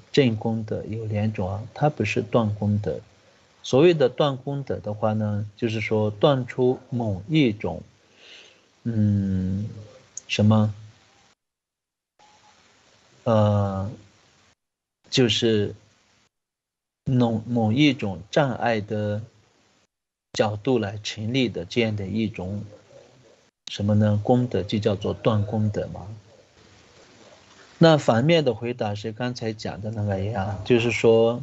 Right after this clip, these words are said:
灭地，也就是说克请清净分支自性身，为什么它不是空性呢？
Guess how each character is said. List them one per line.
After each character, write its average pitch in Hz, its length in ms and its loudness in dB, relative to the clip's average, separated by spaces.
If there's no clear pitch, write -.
灭 139 200 4
地， 123 380 2
也 113 140 -4
就 127 160 4
是 123 40 4
说 113 240 2
克 147 380 4
请 104 340 -8
清 139 380 -4
净 123 320 0
分 110 340 -6
支 107 300 -2
自 107 260 0
性 107 280 0
身， 104 360 0
为 127 160 6
什 107 160 -4
么 98 300 -2
它 107 140 -2
不 101 180 -6
是 98 160 -4
空 104 260 0
性 107 220 2
呢？ 101 340 -2